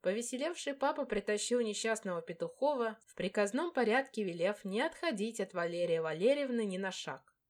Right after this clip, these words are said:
Родиона Петухова Лера знала уже лет пять. Долговязый, лопоухий, с поставленным командным голосом,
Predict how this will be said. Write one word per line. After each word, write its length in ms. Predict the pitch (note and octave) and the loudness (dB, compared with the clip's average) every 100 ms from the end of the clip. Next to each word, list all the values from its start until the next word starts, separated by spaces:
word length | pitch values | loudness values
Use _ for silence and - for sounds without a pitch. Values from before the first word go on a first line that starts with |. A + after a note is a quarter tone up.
| _ _ _ _ _ _ _ | _ _ _ _ _ _ _
Родиона 540 | E3 F3 E3+ G3+ E4 D4 | -2 -2 4 4 4 0
Петухова 600 | A#3+ A#3 G3 D4 E4+ B3+ | 0 -2 -2 -2 2 6
Лера 280 | A#3+ D4 G#3 | 6 6 2
знала 300 | F#3 A3+ A#3 | 2 2 2
уже 200 | F3 G3+ | 0 0
лет 280 | A#3 G#3+ _ | 0 0 _
пять. 400 | D3+ C3+ - - _ _ _ | -8 -8 -16 -20 _ _ _
Долговязый, 880 | G3+ C#4+ D4 A#3 F3 E3 A#3+ B3 G#3 | -2 0 2 2 2 2 2 2 0
лопоухий, 680 | F#3 F3+ E3+ F#3 C4+ C4 A3 | 0 0 2 4 2 2 -4
с 80 | |
поставленным 720 | - F3+ - G#3 B3+ A#3+ G3+ F3+ | -2 -6 0 2 4 2 0 -2
командным 640 | F#3+ F#3+ G3+ E3 D#3+ D3 | -2 2 0 -2 -8 -4
голосом, 640 | D#3 G3 C4 B3 G3+ F#3+ | 2 4 4 2 -6 -10